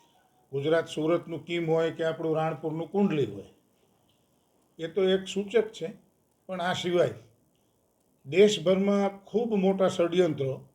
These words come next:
રેલ ડિપાર્ટમેન્ટમાં ચાલે છે અને નેશનલ ઇન્વેસ્ટિગેશન એજન્સી એન આઈ એ આની ખૂબ ઊંડાણપૂર્વક અને ઝીણવટપૂર્વક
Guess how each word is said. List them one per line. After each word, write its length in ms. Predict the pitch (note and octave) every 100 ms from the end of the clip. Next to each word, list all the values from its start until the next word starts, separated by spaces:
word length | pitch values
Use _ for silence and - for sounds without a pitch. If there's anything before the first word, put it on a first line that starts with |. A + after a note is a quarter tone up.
| _ _ _ _ _ _ -
રેલ 260 | B2+ G3
ડિપાર્ટમેન્ટમાં 760 | G#3 G3+ G3 F#3+ F#3+ F#3+ F#3+ F#3
ચાલે 320 | F#3 F#3 F#3
છે 380 | D#3 F#3 - _ _ _ _ _ _ _ _ D3+
અને 420 | D#3 E3+ F3+ F#3
નેશનલ 600 | D#3 D#3 - F#3+ G3 F#3
ઇન્વેસ્ટિગેશન 840 | E3+ F3+ F#3+ F#3 F#3 F3+ - F3
એજન્સી 460 | D#3+ D3+ F3+ E3 E3+
એન 280 | E3+ F3
આઈ 100 | F#3+
એ 280 | F3+ C3+ A#2 - _ _ _ _ _ _ _ _ _ _
આની 680 | C#3+ E3+ F3 F3 F3 F3 G#3 _ _ _ _
ખૂબ 240 | - G3+ B3+
ઊંડાણપૂર્વક 880 | - F#3+ G3 G3+ F#3+ F#3+ G3 G3 F#3
અને 140 | E3+
ઝીણવટપૂર્વક 760 | B2+ D3 E3 F#3+ F#3+ F3+ F3+